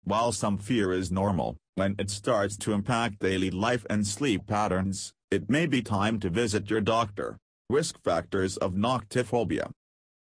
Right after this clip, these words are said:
Fear of darkness and night often starts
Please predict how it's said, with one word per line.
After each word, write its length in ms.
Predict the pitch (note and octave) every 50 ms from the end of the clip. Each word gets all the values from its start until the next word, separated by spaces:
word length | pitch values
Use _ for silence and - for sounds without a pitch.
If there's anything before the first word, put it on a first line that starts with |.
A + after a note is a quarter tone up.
| _ -
Fear 300 | - E3 D#3 A#2 E2+ E2
of 140 | F2 E2 D2+
darkness 540 | G2 G2+ G#2 G2+ G#2 G2+ E2+ E2 D#2+ - - -
and 200 | G2 G2 G2+ G#2
night 300 | G#2 F#2+ E2+ C2+ B1+ - -
often 380 | - F2 F#2 G2+ - F#2 F2+ F2
starts 580 | - - - - G2+ E2+ C#2+ D#2 D#2 - -